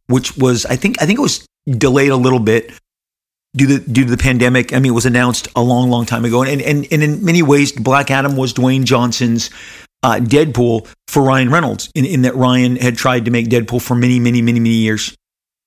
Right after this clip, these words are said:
And Dwayne Johnson was trying to make Black Adam for many, many, many years. And often actors pick roles that they see themselves in, that they can look and go, "I, I can see myself as this person." I don't think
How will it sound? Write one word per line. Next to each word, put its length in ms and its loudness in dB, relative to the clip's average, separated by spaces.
And 360 0
Dwayne 220 2
Johnson 680 -2
was 260 2
trying 300 0
to 60 0
make 300 -2
Black 300 -4
Adam 240 0
for 140 -2
many, 300 0
many, 280 0
many 200 0
years. 220 0
And 280 -6
often 440 0
actors 480 -2
pick 360 -2
roles 480 0
that 260 -2
they 140 2
see 200 -2
themselves 440 -2
in, 60 0
that 100 -2
they 100 -2
can 180 0
look 120 -4
and 100 -4
go, 80 0
"I, 80 -2
I 160 -10
can 140 0
see 140 -2
myself 420 0
as 140 -2
this 120 -4
person." 380 -6
I 80 2
don't 180 -2
think 280 -2